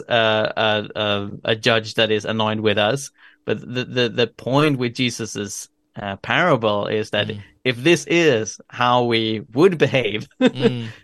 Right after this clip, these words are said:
Speaker 1: in, in, uh, this kind of, of, uh, everyday experience, we should be just as eager and just as faithful when
Speaker 2: Mm.
Speaker 1: constantly coming back to God.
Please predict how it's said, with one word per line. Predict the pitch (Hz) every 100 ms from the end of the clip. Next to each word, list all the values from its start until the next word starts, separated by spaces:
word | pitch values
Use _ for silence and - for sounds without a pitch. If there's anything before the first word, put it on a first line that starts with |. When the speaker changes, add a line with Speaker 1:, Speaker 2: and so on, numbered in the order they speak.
| _
Speaker 1:
in, | 127 131 120
in, | 120 117 113 110
uh, | 107 107
this | 113 110
kind | - - 110 107 104
of, | 104 -
of, | 107 98 107
uh, | 101 101 104 _ _ _ _
everyday | 117 120 117 113 110
experience, | 101 - - 135 156 113 104 - - _ _ -
we | 120 117
should | 120
be | 113 110 107
just | 127 135 135
as | 113 -
eager | 131 139 113
and | 104 110
just | 113
as | 110 -
faithful | 120 123 - 101 104
when | 107 101
Speaker 2:
Mm. | 101 117 107
Speaker 1:
constantly | 135 139 139 123 110
coming | - 113 110 107
back | 120 143
to | 127
God. | 113 107 120 165